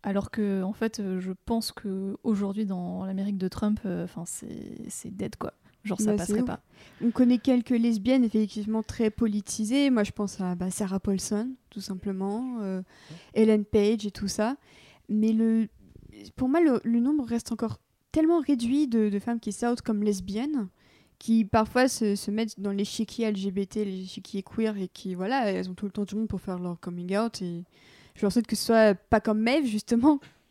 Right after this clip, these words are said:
Speaker 2: à qui on a retiré ce droit de s'outer au moment où elle le voulait. Euh, mais j'ai, j'ai l'impression que la série ne se rend pas compte de,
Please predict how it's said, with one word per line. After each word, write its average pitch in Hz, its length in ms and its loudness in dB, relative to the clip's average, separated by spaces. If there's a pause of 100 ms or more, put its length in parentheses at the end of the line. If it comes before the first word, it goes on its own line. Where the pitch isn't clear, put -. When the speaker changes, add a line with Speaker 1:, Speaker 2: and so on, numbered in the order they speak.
Speaker 2:
à 214 120 -4
qui - 180 -6
on 220 120 0
a 202 80 2
retiré 220 380 -2
ce - 120 -6
droit 202 320 4
de 196 300 2
s'outer 202 360 0
au 220 60 2
moment 214 260 2
où 220 80 2
elle 202 120 0
le 196 80 2
voulait. 214 340 0 (680)
Euh, 220 280 6
mais 226 220 4
j'ai, 214 220 -2
j'ai 220 140 0
l'impression 226 380 0
que 269 100 -2
la 226 60 4
série 226 320 -2
ne 202 280 0
se 196 160 -6
rend 196 180 -4
pas 202 140 -2
compte 240 320 -4
de, 202 100 0